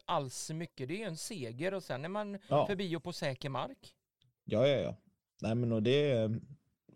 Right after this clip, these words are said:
Speaker 2: jag tror att Rössö kan klara avtalet. Eh, det tror jag. Ehm. Så det är väl egentligen de klubbarna i elitettan.
Speaker 1: Mm.
Speaker 2: Eh, men sen har du ju de här klubbarna i, eh,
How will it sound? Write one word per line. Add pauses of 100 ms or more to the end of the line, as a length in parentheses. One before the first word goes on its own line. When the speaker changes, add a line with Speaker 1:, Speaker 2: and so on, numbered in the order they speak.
(300)
Speaker 2:
jag
tror
att
Rössö
kan
klara
avtalet. (140)
Eh,
det
tror
jag. (1120)
Ehm. (1500)
Så
det
är
väl
egentligen
de
klubbarna
i
elitettan.
Speaker 1:
Mm. (120)
Speaker 2:
Eh,
men
sen
har
du
ju
de
här (720)
klubbarna
i, (100)
eh,